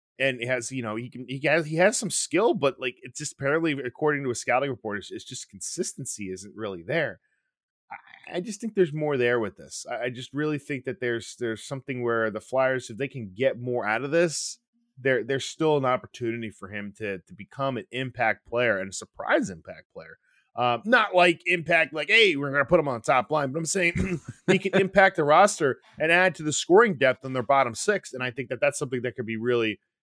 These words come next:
Speaker 1: important for this team. Six two, one ninety-six, good size, and he has four years experience. So, and a twenty-four-year-old, he's still rounding out his game. It's, I think there's a little bit more there. Usually we're at twenty-four, twenty-five. You kinda see what you, it, you know, what you see is what you get with most players.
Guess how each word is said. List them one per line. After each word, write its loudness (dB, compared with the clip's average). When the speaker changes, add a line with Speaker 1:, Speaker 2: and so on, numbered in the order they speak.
Speaker 1:
important 0
for -18
this -14
team. -16
Six -8
two, -2
one -2
ninety-six, -4
good -8
size, 2
and -10
he -8
has -12
four -6
years -6
experience. -8
So, -2
and -2
a -4
twenty-four-year-old, 0
he's -10
still 0
rounding 2
out -2
his -6
game. -4
It's, -10
I -2
think 4
there's 2
a 2
little 6
bit 2
more 2
there. 4
Usually 0
we're 2
at 2
twenty-four, -6
twenty-five. 0
You -10
kinda -4
see -10
what -10
you, -6
it, -10
you -12
know, -4
what -4
you -8
see -6
is -4
what -8
you -16
get 2
with -8
most -6
players. 2